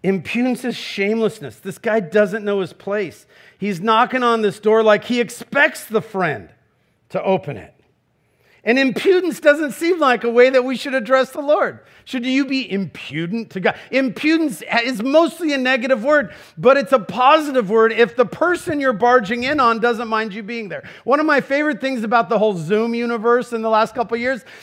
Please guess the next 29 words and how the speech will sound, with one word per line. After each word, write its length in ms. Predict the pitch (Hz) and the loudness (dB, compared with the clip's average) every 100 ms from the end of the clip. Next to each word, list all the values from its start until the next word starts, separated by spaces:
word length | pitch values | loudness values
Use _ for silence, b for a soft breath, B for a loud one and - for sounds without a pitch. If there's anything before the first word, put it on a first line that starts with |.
| B | B
is 180 | 220 208 | 0 0
you 160 | 220 254 | -2 -6
see 260 | - 302 294 | -4 -2 0
any 160 | 277 | 0
videos 520 | 180 220 247 247 247 | 2 2 4 4 4
of, 100 | 226 | 2
like, 220 | 208 208 208 | 2 0 0
either, 320 | 220 202 - B B _ | -2 -2 -2 B B _
like, 300 | 202 202 - b b | 4 4 0 b b
uh, 240 | 190 190 185 | 4 6 4
newscasters 1300 | 196 254 277 233 - 240 240 208 233 240 240 226 | 2 0 0 -2 0 2 2 0 -2 0 2 0
or, 260 | 220 196 - B B | 0 0 -2 B B
or, 280 | 196 202 196 | 0 0 2
like, 320 | 208 208 165 | 2 2 0
stuff, 380 | - - 254 208 | -6 2 2 2
viral 540 | - 185 214 226 233 226 | -6 0 4 6 6 2
stuff 300 | 233 233 233 | 2 2 4
going 200 | 233 220 | 2 4
around 260 | 214 220 | 4 4
of, 100 | 208 | 4
like, 240 | 202 196 - | 2 2 0
these 200 | 208 - B B - - | -8 -8 B B -20 -6
impressive 760 | 226 233 - 277 269 - 190 139 | -2 -2 2 4 4 0 -4 2
businessmen 800 | 226 226 180 247 190 233 240 240 | 4 4 0 -6 -4 -2 0 0
who 160 | 202 185 | 0 0
are 80 | |
in 260 | 185 247 269 | -2 -2 -2
the 80 | 269 | -2
suit, 340 | - 262 254 | -4 -4 -4